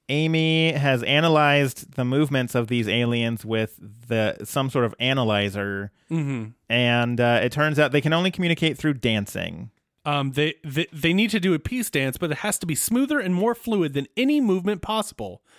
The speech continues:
Speaker 2: Zoidberg thinks he can do such a dance, but Hermes says, "Your shell is too rigid, and I call upon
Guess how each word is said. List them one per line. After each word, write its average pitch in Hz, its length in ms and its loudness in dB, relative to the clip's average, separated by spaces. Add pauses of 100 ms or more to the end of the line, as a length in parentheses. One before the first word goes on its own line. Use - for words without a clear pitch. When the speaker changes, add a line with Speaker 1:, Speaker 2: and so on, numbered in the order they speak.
(300)
Speaker 2:
Zoidberg 175 460 0
thinks 170 220 0
he 151 80 -4
can 151 120 -2
do 196 100 0
such 143 200 -2
a 120 80 -4
dance, 104 320 -6 (340)
but 165 120 -4
Hermes 220 520 0
says, 160 320 -2
"Your 160 160 0
shell 254 380 0
is 190 100 -2
too 233 160 -2
rigid, 151 360 -2
and 175 340 -2
I 247 180 0
call 214 240 0
upon 190 340 -2